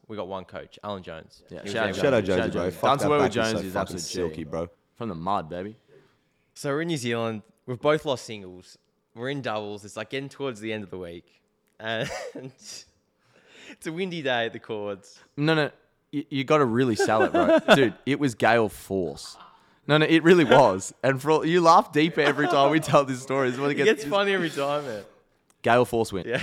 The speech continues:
Speaker 1: <laughs> okay. Gale force wins. We're playing doubles. We're both, you know, a bit ready to go home, but
Speaker 2: It was our last week. Yeah, last week.
Speaker 1: So Babs is serving. He's gone <laughs> one game.
Speaker 2: I'm the anchor too. Like, I hold the shit down.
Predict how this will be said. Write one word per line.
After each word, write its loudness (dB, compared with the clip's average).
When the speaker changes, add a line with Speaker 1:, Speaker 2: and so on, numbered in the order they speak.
Speaker 1:
<laughs> -4
okay. -2
Gale 0
force -12
wins. -20
We're -20
playing -12
doubles. -14
We're -16
both, -2
you -12
know, -6
a -10
bit -8
ready -4
to -10
go -6
home, -10
but -6
Speaker 2:
It -4
was -4
our -2
last -2
week. -10
Yeah, -12
last -14
week. -18
Speaker 1:
So -14
Babs 0
is -12
serving. -10
He's -16
gone -6
<laughs> -14
one 4
game. 0
Speaker 2:
I'm 4
the 0
anchor -2
too. -6
Like, -8
I 2
hold -2
the -10
shit -10
down. -14